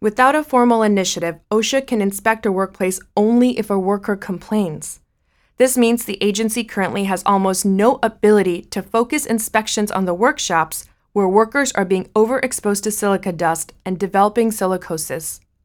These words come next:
end quote. Preventing silicosis among workers is not a mysterious process.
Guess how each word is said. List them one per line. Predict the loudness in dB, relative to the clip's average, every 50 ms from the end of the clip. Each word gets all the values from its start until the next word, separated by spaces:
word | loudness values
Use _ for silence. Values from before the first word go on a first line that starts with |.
| _ _ _ _ -10
end | -10 -10 -10 -12 -14
quote. | -16 _ -10 -10 -10 -12 -14 -20 _ _ _ _ _ _ _ _ _ _ _ _ _ _ _ _ _ _ _ _ _ _
Preventing | -4 -2 0 2 2 0 0 0 -2 -4 -4
silicosis | -2 0 0 0 0 0 -2 -2 -4 -4 -2 -4 -6 -4 -4
among | -2 -2 -2 -2 -2 -4 -2
workers | -2 -2 -2 -2 -2 0 0 0 0 -2 -6 -14 _ _ _ -4
is | -2 -2 0 0
not | 2 4 4 4 4 2 0
a | -2
mysterious | -2 -2 -2 -4 -4 -4 -4 -4 -2 -2 -4 -6 -8
process. | -8 -6 -4 -4 -4 -4 -6 -8 -8 -8 -10 -12 -14